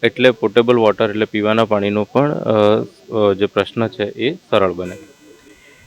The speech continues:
એટલે આ ત્રણેય વસ્તુને ધ્યાનમાં રાખી અને જ્યારે આ પૂર આવ્યું અને એના પછી નવલાવાલા કમિટી ભારત સરકારના પૂર્વ સચિવની અધ્યક્ષતામાં બની હતી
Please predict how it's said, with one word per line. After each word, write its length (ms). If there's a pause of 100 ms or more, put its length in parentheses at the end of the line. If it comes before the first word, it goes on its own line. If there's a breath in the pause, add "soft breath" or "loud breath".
એટલે 160
આ 40
ત્રણેય 460
વસ્તુને 500
ધ્યાનમાં 380
રાખી 340
અને 360
જ્યારે 400
આ 120
પૂર 320
આવ્યું 300
અને 100
એના 180
પછી 420
નવલાવાલા 540
કમિટી 400
ભારત 320
સરકારના 380
પૂર્વ 340
સચિવની 420
અધ્યક્ષતામાં 540
બની 240
હતી 180